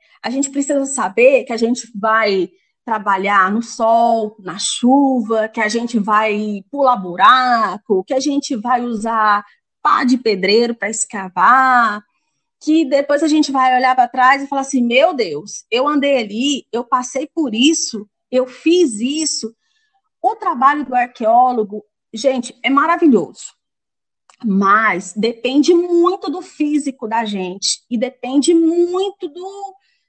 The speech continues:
da nossa dedicação, né? A gente precisa gostar mesmo, porque, assim, eu até entendo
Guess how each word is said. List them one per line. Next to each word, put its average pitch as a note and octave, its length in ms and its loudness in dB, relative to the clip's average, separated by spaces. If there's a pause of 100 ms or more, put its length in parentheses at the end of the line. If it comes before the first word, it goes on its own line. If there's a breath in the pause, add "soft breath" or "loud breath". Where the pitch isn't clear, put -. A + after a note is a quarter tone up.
(120)
da A#3+ 240 0
nossa C#4+ 320 -2
dedicação, E4 1300 -2 (360)
né? A3+ 320 -2
A A#3+ 40 -6
gente C4+ 240 -4
precisa D4+ 560 -2 (640)
gostar G4 680 2
mesmo, E4 520 -2
porque, D4 240 -10
assim, D#4 440 -4
eu E4+ 180 -2
até A5 160 -6
entendo A4 680 -2